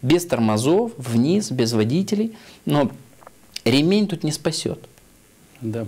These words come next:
Speaker 2: понимаю. Ну, под занавес, э, уже, так сказать, чтобы исчерпать список вопросов, которые подготовил накануне нашей встречи. Э, планируется в мае месяце, в начале мая визит, э,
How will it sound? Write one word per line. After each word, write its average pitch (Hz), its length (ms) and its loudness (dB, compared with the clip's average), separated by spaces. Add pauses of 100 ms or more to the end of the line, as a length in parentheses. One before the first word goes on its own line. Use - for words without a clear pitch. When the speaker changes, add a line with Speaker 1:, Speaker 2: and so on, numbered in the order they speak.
Speaker 2:
понимаю. 131 420 -2 (920)
Ну, 185 180 4
под 170 180 0
занавес, 143 520 0
э, 107 300 2
уже, 120 340 2
так - 100 -4
сказать, - 200 -4
чтобы 131 240 0
исчерпать 131 420 0
список - 380 -2
вопросов, 131 420 0
которые 117 300 -2
подготовил 117 640 -2
накануне 110 340 -6
нашей 107 160 -6
встречи. - 360 -2 (680)
Э, 110 160 -2
планируется 147 540 2
в 117 120 -2
мае 139 220 2
месяце, 156 340 2
в 113 40 0
начале 117 300 0
мая 123 320 4
визит, 107 500 -2
э, 107 300 0